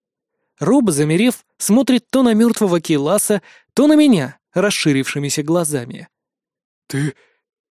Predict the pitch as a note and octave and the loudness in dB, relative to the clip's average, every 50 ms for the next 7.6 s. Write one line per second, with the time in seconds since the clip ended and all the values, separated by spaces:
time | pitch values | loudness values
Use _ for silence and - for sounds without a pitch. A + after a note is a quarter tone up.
0 | _ _ _ - F3 G#3+ A3 E3+ - - - _ _ _ _ _ _ _ _ _ | _ _ _ -4 -2 0 0 -2 -4 -8 -14 _ _ _ _ _ _ _ _ _
1 | _ _ _ _ - D3 E3+ A3 C4+ C4+ - - F3+ E3+ F3 G3+ A3 G3+ A3 F#3+ | _ _ _ _ -6 -2 0 0 0 0 2 2 2 4 4 2 2 2 2 2
2 | F3+ F#3 E3+ - G#3 F#3+ - G3 E3+ - - F#3+ B3 C4 F3 D3+ D3 - _ - | 0 0 2 2 0 0 0 -2 -4 -2 -2 0 0 2 2 0 -2 -2 _ -4
3 | F3 D#3 C#3 G3 A3+ G#3 E3 C#3+ C#3+ C#3 C3+ D3+ D#3 D#3 F#3+ A#3+ A3+ - - - | -4 -2 0 0 0 2 0 0 0 0 0 0 0 0 0 -2 -2 -4 -6 -10
4 | - - - - _ _ _ _ - G#3+ A#3 A#3 - C4 B3 A3+ A3 A#3 - - | -10 -10 -12 -12 _ _ _ _ -4 -4 -4 -2 0 0 2 2 0 -2 -2 -2
5 | A#3 A3 F#3+ D3 B2+ B2+ C3+ C3 A#2 - - - - - _ _ _ _ _ _ | 0 0 0 -2 -6 -8 -12 -14 -12 -12 -12 -12 -12 -14 _ _ _ _ _ _
6 | _ _ _ _ _ _ _ _ - - E3 E3+ G3 B3 B3 B3+ B3 - A#3+ A#3+ | _ _ _ _ _ _ _ _ -8 -6 -4 -2 0 0 2 0 0 0 2 2
7 | C4+ C4 - F#3 E3 D3+ C#3 C3 - - - | 2 2 2 0 -2 -2 -4 -6 -10 -14 -20